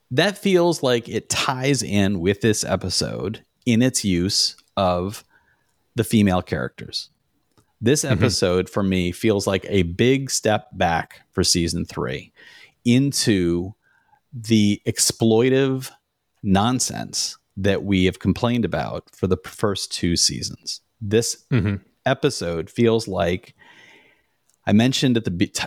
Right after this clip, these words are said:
Speaker 1: beginning of the episode, where it felt like it was written like a Mad Lib. Captain Archer goes to blank. He
Speaker 2: Mm-hmm.
Speaker 1: finds a blank and then comes back to the ship with a blank. The key elements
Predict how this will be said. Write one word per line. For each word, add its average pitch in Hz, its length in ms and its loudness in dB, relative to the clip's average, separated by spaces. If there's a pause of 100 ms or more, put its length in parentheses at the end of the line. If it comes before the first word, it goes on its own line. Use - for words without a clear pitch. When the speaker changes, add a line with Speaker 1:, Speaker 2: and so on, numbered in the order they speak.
Speaker 1:
beginning 120 400 2
of 101 100 -4
the 95 140 2
episode, - 680 -4
where 101 220 2
it - 120 -2
felt 170 300 0
like 123 220 -4
it 92 80 -2
was 95 160 -4
written 104 300 0
like 95 240 0
a 95 40 0
Mad 82 320 -2
Lib. 50 260 -12 (640)
Captain 160 380 -2
Archer 127 300 0
goes 101 340 0
to 98 200 -2
blank. 85 600 -6 (880)
He 110 140 4
Speaker 2:
Mm-hmm. 101 120 4
Speaker 1:
finds 139 320 0
a 95 140 -2
blank 98 720 -2 (220)
and 104 180 2
then 95 140 0
comes 107 300 -4
back 95 360 -2
to 101 120 -2
the 92 120 -2
ship - 340 -2
with 82 180 -4
a 85 60 -4
blank. 78 580 -10 (1600)
The 123 140 -2
key 190 340 2
elements 95 640 -2